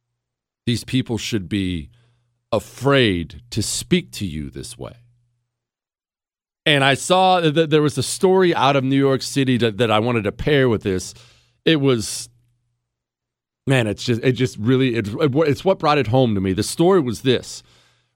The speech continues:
They interviewed a bunch of restaurant owners in New York about this restaurant pass,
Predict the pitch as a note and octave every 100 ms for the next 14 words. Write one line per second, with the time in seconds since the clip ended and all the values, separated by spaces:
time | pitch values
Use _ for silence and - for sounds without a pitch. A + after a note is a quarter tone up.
0 | - C#3+ D3+ F3+ F3 F#3+ D#3+ D#3 E3+ D3+
1 | A#2+ D#3+ G#3 - D#3 C3 A#2+ C3 B2+ B2
2 | A#2 A#2 B2 C3 B2+ D3+ D#3 - _ _
3 | _ _ - D3+ C#3+ C#3 D#3 C3+ - A#2+
4 | C3 - C3 B2 A#2+ - G3 F#3+ - -
5 | - - -